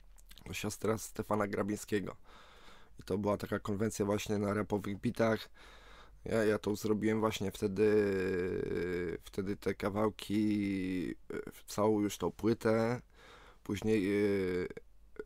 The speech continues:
w tym roku wróciłem do tego, e, już na lepszym mikrofonie nagrałem to i, i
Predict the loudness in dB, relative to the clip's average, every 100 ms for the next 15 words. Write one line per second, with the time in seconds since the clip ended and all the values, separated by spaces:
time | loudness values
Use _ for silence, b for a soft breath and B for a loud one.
0 | -14 -20 -20 -20 -20 -16 0 4 6 4
1 | 4 6 6 4 -2 -12 -8 -4 0 0
2 | 2 4 4 4 2 2 4 6 6 4
3 | -2 -10 -2 2 4 2 0 -2 0 2
4 | 4 4 2 0 0 -2 -2 -2 0 2
5 | 2 2 2 4 2 2 4 4 4 0
6 | -2 0 2 2 2 2 0 0 -2 -4